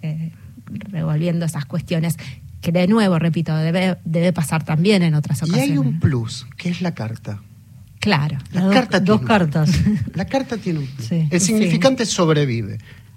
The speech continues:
Speaker 2: a la persona, ¿no? Pero también ahí hay un, un legado.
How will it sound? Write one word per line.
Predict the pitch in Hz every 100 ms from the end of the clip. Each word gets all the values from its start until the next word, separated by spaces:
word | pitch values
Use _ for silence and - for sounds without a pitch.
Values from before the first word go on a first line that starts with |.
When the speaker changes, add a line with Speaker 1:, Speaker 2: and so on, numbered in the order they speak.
| - -
Speaker 2:
a | 110
la | 110
persona, | 107 104 - 107 110
¿no? | 123 214 233 - - - -
Pero | - 160
también | 151 156 214 247 226 - -
ahí | - 208 254
hay | 226 233
un, | 214 - - -
un | 190 190
legado. | 135 110 101